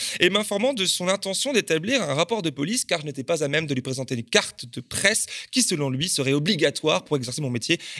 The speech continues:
et filmer ce soir-là. Sauf que tout ceci est faux, hein, et ne repose donc sur aucun texte de loi existant, aucune base légale. C'est tout, c'est tout d'ailleurs le contraire.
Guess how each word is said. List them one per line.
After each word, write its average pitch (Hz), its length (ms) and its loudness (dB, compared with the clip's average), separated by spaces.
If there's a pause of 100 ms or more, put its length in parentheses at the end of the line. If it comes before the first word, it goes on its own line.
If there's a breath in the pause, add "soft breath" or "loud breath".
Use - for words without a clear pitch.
et 135 80 6
filmer 123 400 2
ce - 180 -2
soir-là. 127 300 0 (400 loud breath)
Sauf - 180 2
que - 80 -6
tout 240 140 -4
ceci - 420 -4 (160)
est 135 80 4
faux, 139 320 2 (380)
hein, 135 220 0
et 131 100 6
ne 131 80 0
repose 131 400 0
donc 123 180 -2
sur 120 140 -2
aucun 127 240 -2
texte 127 260 -4
de 123 80 2
loi 127 160 6
existant, 123 400 2
aucune 147 320 0
base 139 260 4
légale. 143 360 4 (240 loud breath)
C'est 180 80 -4
tout, - 180 -8
c'est 147 140 -2
tout 135 80 -6
d'ailleurs 151 260 4
le 139 80 2
contraire. - 480 -6